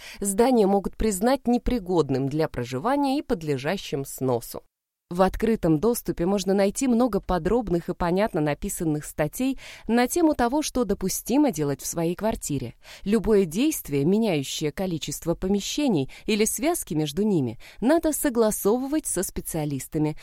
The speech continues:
Например, в горизонтальной плоскости квартиры дверные проемы в несущих стенах нельзя передвинуть просто так, без пересчета конструкции всего дома,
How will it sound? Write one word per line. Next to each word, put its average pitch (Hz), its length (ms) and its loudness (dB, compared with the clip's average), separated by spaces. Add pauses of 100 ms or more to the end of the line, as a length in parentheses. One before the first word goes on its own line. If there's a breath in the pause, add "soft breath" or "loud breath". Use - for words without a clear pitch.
(160 loud breath)
Например, 262 520 4
в 208 60 -6
горизонтальной 208 800 0
плоскости 170 600 -4
квартиры 190 640 -4 (200 loud breath)
дверные 247 500 2
проемы 214 480 2
в 160 80 -4
несущих 185 520 -2
стенах 240 560 -2
нельзя 233 440 2
передвинуть 269 640 -2
просто - 400 -4
так, 214 300 -4 (320 loud breath)
без 202 180 -2
пересчета 165 560 -2
конструкции 165 800 -2
всего 156 380 -2
дома, 127 420 -2